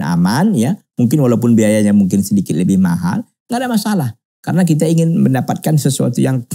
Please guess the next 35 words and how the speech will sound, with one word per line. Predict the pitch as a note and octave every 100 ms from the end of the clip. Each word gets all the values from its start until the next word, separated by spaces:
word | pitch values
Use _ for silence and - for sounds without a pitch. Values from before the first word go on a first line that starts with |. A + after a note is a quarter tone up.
| -
mahal | C3+ B2+
juga. | A#2 F3+ A#2 - _ _ _
Kenapa? | D#3 G#3+ G3 A2
Karena | - A#2 D3+
kita | C3+ A#2
tahu | - E3
bahwa | A#2+ A2+
keutamaan | G2+ F#2+ F#2+ G#2 D#3+ D#3 C#3 D3 _ _
seorang | A#2 A#2 A2
anak | A#2 B2+ A#2+
yang | A#2+ G#2 G#2
menghafal | A2+ G2 - A2
Al-Quran | F#2+ G2+ C#3 F#3 C3 C3
akan | A#2 A#2+
memberikan | B2 A#2 A2 A2 A2
mahkota | G#2 - G3 F3+ C#3
di | B2+
sorga | - A2+ G#2 F#2
kelak | C3+ A#2+
kepada, | G#2+ F#2+ G#2+ F3 - _ _ _
kepada | - A#2 A2+
orang | A#2 A#2 A2+
tuanya. | B2+ A#2+ A2
Dan | G2+ A#2
ini | F3 C3+ - -
adalah | G#2+ A#2 A#2+
sebuah | - G2+ A#2+ A2+ - _ _
prestasi | A2 G#2 G#2 G#2 - F3 A#3 -
ya, | -
yang | A2 G#2+
sangat | A2 G#2+ A#2 A#2+ B2+
tinggi | A2+ G2+ E3
dan | F#2+
luar | G#2 G#2 F#2+
biasa | G2 F2 F2